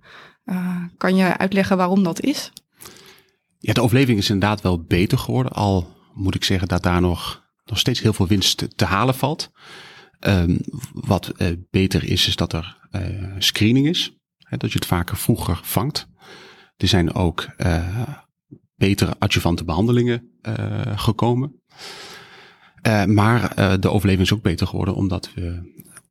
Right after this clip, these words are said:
Speaker 2: als mensen alsnog gemetastaseerd raken, we ook daar winst hebben geboekt met, eh, ehm, systeemtherapie, maar ook steeds meer, eh, lokale behandelingen.
Speaker 1: Ja.
Speaker 2: En alles samen is, denk ik, wat de overleving beter maakt. Maar nogmaals, het is echt nog heel veel winst, eh, te halen.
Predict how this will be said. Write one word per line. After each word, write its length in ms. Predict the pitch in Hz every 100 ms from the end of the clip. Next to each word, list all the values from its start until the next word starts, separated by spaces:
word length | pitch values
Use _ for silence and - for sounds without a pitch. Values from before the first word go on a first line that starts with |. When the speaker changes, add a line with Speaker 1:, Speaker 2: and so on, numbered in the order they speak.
| _
Speaker 2:
als 200 | - 98
mensen 360 | 95 87 -
alsnog 380 | - 90 104 92
gemetastaseerd 560 | - 90 85 - 104 113
raken, 360 | 90 82 -
we 100 | 92
ook 180 | - 98
daar 220 | 95 98
winst 240 | 87 85 -
hebben 220 | 101 92
geboekt 320 | 95 95 90
met, 300 | - 87 -
eh, 500 | 90 85 90 - - - 90
ehm, 220 | 90 101 101 127 - _
systeemtherapie, 920 | _ - 101 - 107 101 95 - 98 117 - -
maar 160 | - 87
ook 220 | 101 - -
steeds 380 | - - 107 -
meer, 380 | 90 90 87 - - -
eh, 120 | -
lokale 320 | 90 90 82 101
behandelingen. 520 | 85 87 - 123 - _ _ _
Speaker 1:
Ja. 200 | 220 196 - -
Speaker 2:
En 200 | - -
alles 360 | - 104 185 -
samen 400 | - 95 123 120
is, 140 | 110
denk 200 | 98 110
ik, 160 | 104 101
wat 320 | - 95 - -
de 120 | 104
overleving 420 | - 92 90 85
beter 260 | 85 95 104
maakt. 280 | 101 123 -
Maar 100 | 95
nogmaals, 440 | 98 101 110 -
het 140 | -
is 100 | -
echt 120 | 85 87
nog 120 | 90
heel 120 | 95
veel 120 | -
winst, 280 | 107 101 -
eh, 80 | 92
te 140 | -
halen. 300 | - 131 104